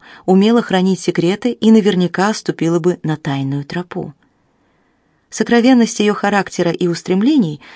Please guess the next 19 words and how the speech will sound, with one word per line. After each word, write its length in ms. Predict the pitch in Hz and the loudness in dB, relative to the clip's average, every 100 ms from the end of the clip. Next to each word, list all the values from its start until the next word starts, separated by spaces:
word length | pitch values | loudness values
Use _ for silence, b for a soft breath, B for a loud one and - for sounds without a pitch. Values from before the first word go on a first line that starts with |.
| B - | B -2
была 240 | 240 285 | 0 2
почти 320 | 254 - - | 0 -2 -4
абсолютной. 960 | 254 - - 233 220 160 - 175 - _ _ _ _ _ - | -4 -6 -4 -2 -2 -4 -8 -14 -16 _ _ _ _ _ -8
Эта 200 | 202 220 | 0 2
женщина 520 | 214 262 - 233 214 | 4 4 4 2 2
изведала 460 | 202 202 214 208 196 | 2 0 2 0 -2
такое, 680 | 185 175 220 277 254 151 b b b b | -4 -4 0 0 0 -4 b b b b
что 200 | - 151 | -8 -6
теперь 260 | - - 135 | -6 -6 -8
способна 520 | - 135 135 127 151 | -8 -6 -4 -2 -2
была 220 | 151 151 | -2 -2
устоять 580 | 151 - 143 135 151 - | -4 -4 -4 -4 -6 -10
и 100 | - | -12
под 240 | - 160 - | -12 -12 -6
пытками. 600 | 254 262 - 135 170 - _ _ _ _ _ _ _ _ _ _ _ _ | -6 -4 -8 -10 -12 -18 _ _ _ _ _ _ _ _ _ _ _ _
И 140 | 214 | -12
всё 320 | 226 - 330 294 | -10 -2 0 2
же 140 | 254 | 0
Фрина 540 | - 240 247 226 214 | 0 2 2 2 0